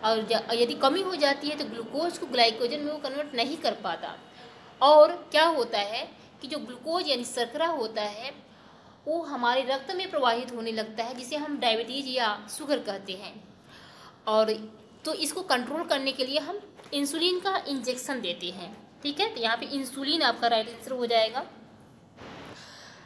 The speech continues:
यानी कि उच्च रक्त शर्करा को कम करने के लिए अति तत्काल प्रभावी प्रयोग बहुत तेज़ी से दिखाई देता है और यह सरल और शुद्ध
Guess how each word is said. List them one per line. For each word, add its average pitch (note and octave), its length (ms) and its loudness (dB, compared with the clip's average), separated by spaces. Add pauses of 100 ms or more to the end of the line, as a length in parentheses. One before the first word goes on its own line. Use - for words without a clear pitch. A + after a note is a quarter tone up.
(600)
यानी C#4 180 8
कि D4+ 120 -10
उच्च E4+ 260 -4
रक्त F4+ 220 -4
शर्करा E4+ 300 8
को E4 80 -2
कम D#4+ 200 6
करने C#4+ 300 6
के C#4+ 140 -2
लिए - 320 -2
अति E4+ 200 6
तत्काल D4 500 6
प्रभावी B3+ 360 4
प्रयोग B3 420 -2
बहुत C4 340 -6
तेज़ी A#3+ 220 -2
से B3 120 -6
दिखाई A#3 300 -2
देता A3 260 -4
है A#3+ 120 0
और A#3 200 2
यह B3+ 140 2
सरल E4 360 8
और A3+ 180 0
शुद्ध D4 420 -4